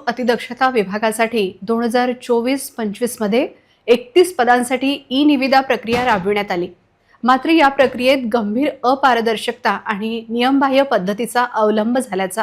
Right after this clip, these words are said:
अहवाल समोर आला आहे. या प्रक्रियेसंदर्भात वाशिमचे आमदार भाजपचे श्याम खोडे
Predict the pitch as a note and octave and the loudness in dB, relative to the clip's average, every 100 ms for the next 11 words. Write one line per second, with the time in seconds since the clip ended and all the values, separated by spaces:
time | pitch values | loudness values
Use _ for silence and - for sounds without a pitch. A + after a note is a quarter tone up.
0 | - G3 A3+ G#3 F3+ - _ - - A#3 | -4 -2 2 2 0 -12 _ -10 -4 -2
1 | A3+ B3 F3+ E3+ F3 - _ _ _ _ | 0 0 0 0 -2 -10 _ _ _ _
2 | _ - D4 E4 C#4 C4 C#4 D4+ C#4+ B3 | _ 4 4 6 4 4 2 2 2 2
3 | C4 C4+ C#4+ - _ _ - B3 A#3 C#4 | 2 4 2 0 _ _ 2 4 4 4
4 | E4 E4 D4 A3 A3+ A3+ F#3+ - G#3 A3+ | 2 4 4 2 2 0 0 -4 0 2
5 | A3+ - B3 A#3+ A#3 G#3 G#3+ - A#3+ | 0 0 0 0 -2 -6 -2 2 2